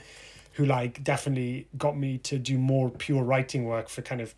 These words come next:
Hollyoaks is actually then from about two thousand and seventeen, I was, I wrote on Hollyoaks, which is then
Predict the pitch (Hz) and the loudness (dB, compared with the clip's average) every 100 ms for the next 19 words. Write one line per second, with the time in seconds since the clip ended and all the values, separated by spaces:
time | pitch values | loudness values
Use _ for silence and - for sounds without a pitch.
0 | - - 147 131 113 107 - 117 127 113 | -14 -2 0 2 0 -4 -8 -6 -4 -4
1 | - 117 117 113 - - - - 143 139 | -4 -4 -6 -6 -12 -20 -8 0 2 2
2 | 135 175 156 147 131 147 131 127 147 135 | 2 2 4 4 2 0 0 0 0 0
3 | 113 113 113 135 117 117 120 120 110 117 | -2 -4 -6 -6 -4 -4 -6 -8 -10 -10
4 | 104 107 - - - 131 123 127 107 123 | -10 -14 -14 -10 -8 -8 -6 -6 -4 -6
5 | 113 117 | -4 -6